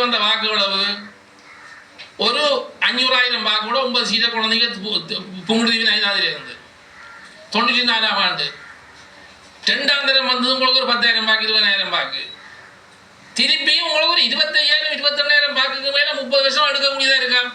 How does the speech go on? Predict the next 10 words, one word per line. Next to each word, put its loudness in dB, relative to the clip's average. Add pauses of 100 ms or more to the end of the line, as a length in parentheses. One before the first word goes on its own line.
(2500)
முப்பதினாயிரம் 2
வாக்குக்கு -2
மேல 0
உங்களுக்கு 0
எடுக்கக்கூடியதா 0
கிடக்கா? 0 (1900)
எடுக்க 0
இயலாது. -4 (1800)
அந்த 2 (100)
முப்பதினாயிரம் 2